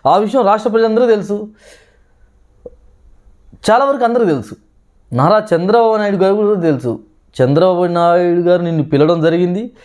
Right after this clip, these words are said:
క్లాస్ పీకడం జరిగింది, "ఒళ్ళు దగ్గర పెట్టుకో, కాస్త పనిచేయి రాజేష్ మహాసేన" అని క్లాస్ పీకడం జరిగింది. ఆ విషయం బయటకు వచ్చింది. సరే, అప్పటి నుంచి జర వదిలేసినావు, ఎలక్షన్ వరకు అమ్ముకున్నావు. కానీ నువ్వు బహిరంగంగా స్టేట్మెంట్ ఇచ్చావు కదా.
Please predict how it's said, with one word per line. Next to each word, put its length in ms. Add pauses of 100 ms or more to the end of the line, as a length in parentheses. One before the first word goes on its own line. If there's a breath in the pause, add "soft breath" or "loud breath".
(340 soft breath)
క్లాస్ 300
పీకడం 320
జరిగింది, 640 (420 soft breath)
"ఒళ్ళు 340
దగ్గర 320
పెట్టుకో, 260
కాస్త 260
పనిచేయి 460
రాజేష్ 280
మహాసేన" 360
అని 160
క్లాస్ 480
పీకడం 240
జరిగింది. 460 (560 loud breath)
ఆ 100
విషయం 320
బయటకు 240
వచ్చింది. 560
సరే, 200
అప్పటి 260
నుంచి 200
జర 80
వదిలేసినావు, 520
ఎలక్షన్ 340
వరకు 160
అమ్ముకున్నావు. 400 (800 soft breath)
కానీ 420
నువ్వు 280
బహిరంగంగా 500
స్టేట్మెంట్ 460
ఇచ్చావు 180
కదా. 200